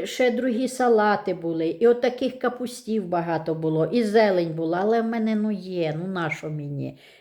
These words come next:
Є в мене все, не хочу. Не хочу набирати, не хочу. І помідорчики отакі манюні, ото бачите, в мене лежать, отакі манюні помідорчики в упаковочках були.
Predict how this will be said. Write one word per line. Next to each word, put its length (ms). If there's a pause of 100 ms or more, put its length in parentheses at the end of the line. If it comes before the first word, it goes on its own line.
(100)
Є 280
в 80
мене 300
все, 300
не 120 (120)
хочу. 340 (360)
Не 80
хочу 360
набирати, 640
не 120
хочу. 360
І 20
помідорчики 800
отакі 460 (260)
манюні, 460
ото 160
бачите, 380
в 20
мене 300
лежать, 340
отакі 300
манюні 420
помідорчики 800
в 60
упаковочках 760
були. 360